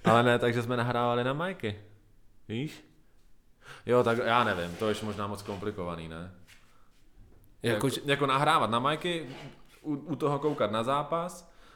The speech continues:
Speaker 1: a druhý den dát prostě, nebo t-, víš, že,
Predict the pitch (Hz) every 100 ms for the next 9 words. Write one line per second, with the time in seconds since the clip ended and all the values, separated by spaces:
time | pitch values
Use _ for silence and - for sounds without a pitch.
0 | - 120 127 135 135 135 131 127 127 -
1 | - 123 123 131 123 117 95 - - -
2 | - 147 143 143